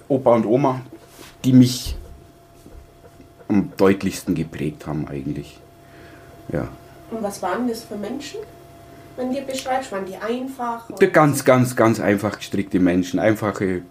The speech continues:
Speaker 1: Bauern.
Speaker 2: Mhm.
Speaker 1: Also ich bin, wie gesagt, auf dem Bauernhof aufgewachsen und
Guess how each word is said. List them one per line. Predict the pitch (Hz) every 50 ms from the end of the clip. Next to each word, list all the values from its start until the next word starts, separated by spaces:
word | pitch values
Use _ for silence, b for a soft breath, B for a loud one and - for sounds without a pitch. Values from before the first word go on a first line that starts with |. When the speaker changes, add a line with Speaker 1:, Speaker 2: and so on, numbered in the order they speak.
| -
Speaker 1:
Bauern. | - 67 73 73 73 71 71 73 71 - - - - - - - - -
Speaker 2:
Mhm. | - 240 240 247 254 - - -
Speaker 1:
Also | - - -
ich | 82
bin, | - - 82 85 80
wie | 80
gesagt, | 76 - 80 67 -
auf | 82 78
dem | - 82
Bauernhof | - - 71 80 92 90 87 90 90 -
aufgewachsen | 71 78 90 87 - - 90 78 76 - - 95 87 85 82
und | 80 78